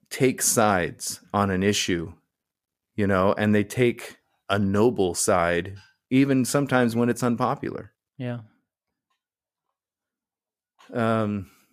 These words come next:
Speaker 2: You're right.
Speaker 1: so I've always just had great respect for people who do that. Um, for that reason, you know, back in, uh, what was it, two thousand and eight,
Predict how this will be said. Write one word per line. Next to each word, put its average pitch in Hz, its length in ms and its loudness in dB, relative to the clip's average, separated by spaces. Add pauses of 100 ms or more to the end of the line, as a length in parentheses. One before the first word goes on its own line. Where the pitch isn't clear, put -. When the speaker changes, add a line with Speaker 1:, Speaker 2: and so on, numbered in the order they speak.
(200)
Speaker 2:
You're 127 140 -12
right. 135 240 -10 (600)
Speaker 1:
so 175 200 2
I've 180 80 2
always 196 240 2
just 170 160 -6
had 160 180 0
great 151 220 2
respect 135 400 -4
for 113 140 -4
people 135 400 0
who 107 180 -4
do 120 320 2
that. 170 440 -4 (1300)
Um, 104 640 -4 (180)
for 123 160 0
that 131 180 2
reason, 131 540 2 (680)
you 123 100 -2
know, 123 160 4
back 123 300 2
in, 117 220 2
uh, 104 520 0
what 113 140 0
was 92 220 2
it, - 140 -10
two 113 120 -2
thousand 110 340 0
and 101 120 -2
eight, 135 280 0